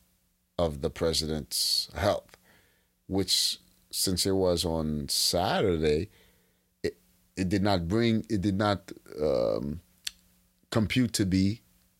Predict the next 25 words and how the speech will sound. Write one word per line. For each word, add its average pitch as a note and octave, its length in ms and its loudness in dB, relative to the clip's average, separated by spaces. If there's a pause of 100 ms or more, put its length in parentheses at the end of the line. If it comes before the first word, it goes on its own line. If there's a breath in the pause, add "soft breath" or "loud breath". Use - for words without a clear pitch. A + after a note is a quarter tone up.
(100)
seventy-two G2 600 2
hours. F2+ 240 2
It - 20 2
was E2+ 140 0
barely F#2 240 2
forty-eight A2 500 2
hours. C2 340 -2 (240 soft breath)
So F#2+ 200 2
automatically F#2+ 540 2
that E2 180 2
meant E2+ 160 0
that D#2+ 160 -2
they E2+ 80 0
had E2+ 200 2
been D#2+ 220 -2
working F#2 420 0
and D#2 280 -4
knowing D#2+ 560 0 (100)
about F#2 320 0
his D2 200 -2
health, C2+ 280 -2 (640 loud breath)
not G2 300 -2
Thursday, A#2 400 2
but F#2+ 200 2
Wednesday. A#2 600 0